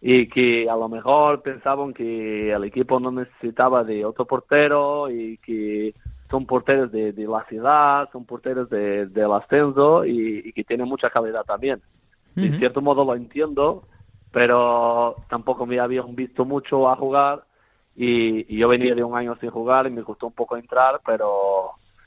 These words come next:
Speaker 1: Eh, necesitaba solo un poco de confianza y de partidos para, para enseñar a la gente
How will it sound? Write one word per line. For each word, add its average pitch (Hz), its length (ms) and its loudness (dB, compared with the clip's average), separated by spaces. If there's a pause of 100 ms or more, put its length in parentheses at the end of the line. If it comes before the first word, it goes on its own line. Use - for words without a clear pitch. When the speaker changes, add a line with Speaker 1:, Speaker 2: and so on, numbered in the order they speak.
(200)
Speaker 1:
Eh, 110 140 0
necesitaba 113 680 -2
solo 127 140 2
un 131 160 -4
poco 123 240 0
de 123 100 -2
confianza 120 520 -4
y - 20 0
de 120 80 -2
partidos 123 560 -2
para, 98 380 0
para 98 180 -6
enseñar 104 380 -4
a 117 60 4
la 113 120 2
gente 123 540 -2